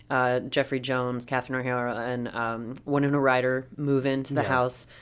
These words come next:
Speaker 1: and the Maitlands can't stop them directly because, uh, as they learn in, uh, the afterlife, which is basically the D M V,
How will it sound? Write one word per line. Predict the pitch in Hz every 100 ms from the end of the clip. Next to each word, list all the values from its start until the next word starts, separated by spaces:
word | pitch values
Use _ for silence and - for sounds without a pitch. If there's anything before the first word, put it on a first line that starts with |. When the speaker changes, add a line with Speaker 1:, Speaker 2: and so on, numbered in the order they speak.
| - -
Speaker 1:
and | 131 135 127 104 120
the |
Maitlands | 139 139 139 139 131 -
can't | 131 -
stop | - 151 180 185
them | 127 123 123
directly | 123 131 175 175 131
because, | 123 131 127 123 120 - - -
uh, | 127 120 117 123 - - - -
as | 143 131
they | 135 135
learn | 131 127 131 135
in, | 151 135 127 123 127 - - -
uh, | - 139
the | 135 143
afterlife, | 139 139 123 120 -
which | 139 135
is | 143 135
basically | - 165 175 165 160
the | 151
D | 135 135
M | 131 131
V, | 120 120